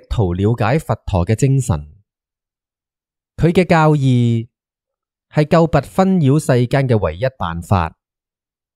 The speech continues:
除開科技嘅巨大方便以外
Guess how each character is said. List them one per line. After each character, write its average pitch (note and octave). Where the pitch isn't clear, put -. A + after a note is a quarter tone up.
除 -
開 B2
科 G3+
技 B2+
嘅 B2+
巨 A2+
大 A2
方 D#3+
便 G#2
以 G2+
外 F2